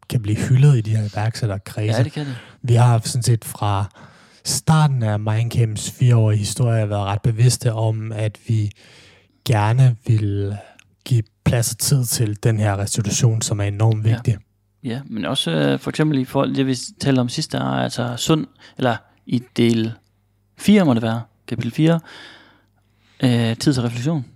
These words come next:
Speaker 1: Mhm.
Speaker 2: Det er der jo altså ikke, hvis, øh, du propper kalenderen op med, med alle mulige, øh, gøjl.
Speaker 1: Overhovedet ikke.
Speaker 2: Øhm, så, øh, man kan sige, en, en god metafor, som vi også bruger her i det her kapitel, det er jo, at det svarer jo lidt til at tage ud og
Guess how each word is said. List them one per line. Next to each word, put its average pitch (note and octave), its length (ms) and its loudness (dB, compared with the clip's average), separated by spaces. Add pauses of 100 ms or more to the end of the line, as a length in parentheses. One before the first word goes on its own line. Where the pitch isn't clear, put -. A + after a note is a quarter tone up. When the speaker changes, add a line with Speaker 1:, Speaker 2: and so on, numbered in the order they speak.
(180)
Speaker 1:
Mhm. B2+ 120 2
Speaker 2:
Det G3+ 100 6
er G3 160 4
der C#3+ 80 4
jo B2 100 2
altså A#2+ 180 -2
ikke, - 240 -6 (200)
hvis, B2+ 240 -4
øh, A#2+ 140 0
du B2+ 60 -2
propper C#3+ 260 0
kalenderen B2+ 400 -2
op C#3 200 -6
med, A#2 260 -4
med A#2 120 -6
alle C3 120 -4
mulige, A#2+ 380 -4
øh, A2+ 60 -10
gøjl. B2+ 240 -6 (300)
Speaker 1:
Overhovedet A#2 400 6
ikke. G#2 100 -4 (360)
Speaker 2:
Øhm, A#2+ 480 -4
så, D3+ 180 0
øh, G#2+ 340 -10
man C3 180 -2
kan C#3 80 -4
sige, E3+ 160 -4
en, C#3+ 280 -4
en C#3+ 120 -4
god F3 160 0
metafor, C3+ 380 0
som A#2+ 180 -4
vi B2 100 -2
også B2+ 340 -4
bruger D3 240 -2
her B2 300 -2
i - 60 -12
det B2 100 -8
her A#2+ 100 -6
kapitel, B2+ 280 -2
det C3+ 60 0
er C3 40 2
jo, B2+ 100 2
at A#2 140 -4 (460)
det C3 120 0
svarer E3 260 2
jo C#3 60 2
lidt C3+ 100 0
til C#3 340 0
at A#2+ 200 -4
tage - 200 -6
ud E3 300 0
og A#2+ 260 -2